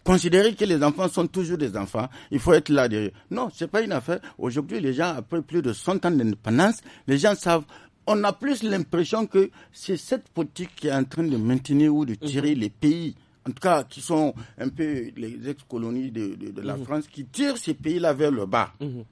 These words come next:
Speaker 1: Parce que c'est une politique où il y a
Speaker 2: Hussein
Speaker 1: pas une
Speaker 2: lui-même,
Speaker 1: véritable
Speaker 2: Macron, il a
Speaker 1: Mais
Speaker 2: dit que, en tout cas,
Speaker 1: s'il
Speaker 2: l'Afrique
Speaker 1: te
Speaker 2: n'est
Speaker 1: plaît,
Speaker 2: pas un
Speaker 1: non,
Speaker 2: pré
Speaker 1: non.
Speaker 2: carré.
Speaker 1: Mais
Speaker 2: Est-ce qu'il
Speaker 1: il
Speaker 2: n'y a
Speaker 1: n'a qu'à
Speaker 2: pas une
Speaker 1: quitter,
Speaker 2: prise
Speaker 1: non,
Speaker 2: de
Speaker 1: mais attends,
Speaker 2: conscience ?
Speaker 1: est-ce que les gens ne se mobilisent pas dans des pays pour leur dire il faut qu'ils s'en aillent ?
Speaker 2: Mhm.
Speaker 1: Mais alors, regardez un peu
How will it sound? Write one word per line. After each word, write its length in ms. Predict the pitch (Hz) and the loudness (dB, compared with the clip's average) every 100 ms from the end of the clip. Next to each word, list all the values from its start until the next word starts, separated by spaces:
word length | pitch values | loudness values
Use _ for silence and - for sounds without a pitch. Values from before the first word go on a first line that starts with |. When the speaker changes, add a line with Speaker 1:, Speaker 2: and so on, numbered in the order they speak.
| _ _ | _ _
Speaker 1:
Parce 140 | - 294 | 0 2
que 60 | |
c'est 140 | 277 330 | 2 2
une 80 | |
politique 320 | 247 247 240 233 | 0 0 -2 -6
où 120 | 254 | -4
il 60 | |
y 20 | 190 | 0
a 60 | |
Speaker 2:
Hussein 160 | 165 185 | 6 8
Speaker 1:
pas 40 | |
une 80 | 196 | 10
Speaker 2:
lui-même, 280 | 180 185 180 | 10 8 8
Speaker 1:
véritable 200 | 185 175 | 6 6
Speaker 2:
Macron, 340 | 165 - 185 | 4 4 2
il 220 | 180 160 | 4 4
a 40 | 151 | 4
Speaker 1:
Mais 40 | |
Speaker 2:
dit 220 | 143 170 180 | 4 2 2
que, 320 | 160 147 143 156 | 2 4 2 2
en 60 | |
tout 120 | 151 160 | 0 4
cas, 120 | 180 | 6
Speaker 1:
s'il 80 | 165 | 6
Speaker 2:
l'Afrique 340 | 147 - 190 | 6 6 8
Speaker 1:
te 40 | 196 | 8
Speaker 2:
n'est 200 | 160 156 | 10 8
Speaker 1:
plaît, 60 | |
Speaker 2:
pas 220 | 185 175 185 | 10 8 10
un 100 | 175 | 6
Speaker 1:
non, 120 | - | 8
Speaker 2:
pré 180 | 175 196 | 12 12
Speaker 1:
non. 80 | 220 | 12
Speaker 2:
carré. 420 | 180 170 190 254 - | 12 12 10 8 4
Speaker 1:
Mais 120 | 220 277 | 8 10
Speaker 2:
Est-ce 140 | 277 - | 10 10
qu'il 80 | |
Speaker 1:
il 80 | 226 | 8
Speaker 2:
n'y 40 | 202 | 10
a 60 | |
Speaker 1:
n'a 60 | 180 | 10
qu'à 80 | 202 | 10
Speaker 2:
pas 160 | 190 | 10
une 40 | 196 | 8
Speaker 1:
quitter, 140 | 202 | 6
Speaker 2:
prise 220 | 202 202 226 | 4 4 4
Speaker 1:
non, 100 | 247 | 4
Speaker 2:
de 100 | 180 - | 4 6
Speaker 1:
mais 80 | 214 | 6
attends, 180 | 202 220 | 8 8
Speaker 2:
conscience ? 220 | 180 185 | 8 6
Speaker 1:
est-ce 120 | 240 | 8
que 100 | 247 | 8
les 120 | 202 | 8
gens 120 | 208 | 8
ne 60 | 220 | 4
se 140 | 165 | 4
mobilisent 400 | 175 170 147 151 | 6 6 6 4
pas 100 | - | 6
dans 140 | 202 165 | 8 8
des 120 | 151 | 6
pays 220 | - 170 | 8 8
pour 180 | 180 180 | 8 4
leur 120 | 143 | 2
dire 160 | 127 147 | 2 0
il 80 | 123 | -2
faut 160 | - | -4
qu'ils 160 | 139 - | -8 -8
s'en 180 | 95 95 | -8 -4
aillent ? 140 | 95 90 - | -4 -6 -8
Speaker 2:
Mhm. 280 | 151 131 123 _ _ | -8 -8 -14 _ _
Speaker 1:
Mais 60 | 170 | 2
alors, 280 | 175 160 - - _ _ - - | 2 0 -6 -16 _ _ -20 -12
regardez 360 | 143 170 202 208 | -6 -2 2 4
un 220 | 254 175 | 4 4
peu 280 | 156 226 277 | 2 0 -2